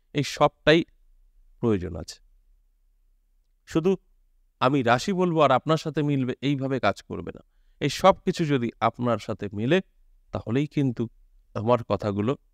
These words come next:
সম্পূর্ণভাবে আপনার জীবনের একটা পরিবর্তন এনে দিতে পারবে। তাই আপনার মধ্যে সেই আগুন থাকতে হবে, "আমি এটা করব, ওটা করব", চেষ্টা করতে হবে। আপনার সময় তো যথেষ্ট পজিটিভ থাকবে, আপনার চেষ্টা থাকলে সেটা কিন্তু কাজে লাগবে, চেষ্টা না থাকলে কাজে লাগবে না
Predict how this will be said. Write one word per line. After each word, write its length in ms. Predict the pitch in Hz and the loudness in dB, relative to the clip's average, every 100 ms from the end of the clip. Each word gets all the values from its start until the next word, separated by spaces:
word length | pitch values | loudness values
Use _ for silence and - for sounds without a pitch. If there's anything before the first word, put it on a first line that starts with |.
| _ _ _ | _ _ _
সম্পূর্ণভাবে 840 | - - 110 101 139 139 113 101 110 _ _ _ _ _ _ - | -12 0 2 2 0 0 2 0 -2 _ _ _ _ _ _ -2
আপনার 320 | 101 - 123 | 0 2 2
জীবনের 380 | 117 107 110 113 | 2 0 2 0
একটা 160 | - | -2
পরিবর্তন 540 | 120 120 107 107 - 139 | -6 -2 -2 -2 -4 -4
এনে 180 | 113 107 | -2 -2
দিতে 220 | 92 85 | -2 -8
পারবে। 320 | 95 80 - - _ _ _ _ _ _ _ | -14 -14 -14 -20 _ _ _ _ _ _ _
তাই 160 | 147 160 | 2 2
আপনার 380 | - 131 160 180 | 2 0 4 4
মধ্যে 280 | 190 185 185 | 4 2 0
সেই 220 | 180 170 - | 2 -2 0
আগুন 440 | 127 117 160 170 | 0 2 2 0
থাকতে 360 | - 104 - 101 | 0 -2 -2 -2
হবে, 240 | 95 90 - - | 0 -2 -4 -2
"আমি 240 | 110 113 | 0 2
এটা 180 | 104 113 | 0 -2
করব, 220 | 113 104 | -2 -2
ওটা 240 | 104 92 | -2 -2
করব", 300 | 104 104 101 | -6 -6 -6
চেষ্টা 360 | 104 165 156 113 | -2 0 0 -2
করতে 280 | 101 90 95 | -4 -6 -4
হবে। 200 | 90 90 | -2 0
আপনার 280 | 131 - 190 | 0 2 0
সময় 240 | 196 190 | 0 -2
তো 80 | 170 | 0
যথেষ্ট 400 | 143 143 160 143 120 | -2 -2 -2 -4 -2
পজিটিভ 380 | 113 113 135 120 | -2 -2 -6 -6
থাকবে, 280 | 127 117 120 - _ _ _ | -4 -4 -8 -18 _ _ _
আপনার 260 | - 127 151 | -2 0 0
চেষ্টা 360 | - 147 - 147 | 0 -2 0 -2
থাকলে 260 | 147 151 | 0 0
সেটা 240 | 135 123 123 | 0 0 0
কিন্তু 260 | 131 135 | 0 0
কাজে 280 | 139 107 95 | 2 2 2
লাগবে, 300 | 90 87 95 | -2 -4 -8
চেষ্টা 320 | - 113 127 | -6 -6 -2
না 140 | 120 107 | -2 -2
থাকলে 280 | 123 - | -4 -4
কাজে 260 | 151 101 87 | -4 -4 -6
লাগবে 300 | 78 - - | -8 -10 -16
না 60 | - | -20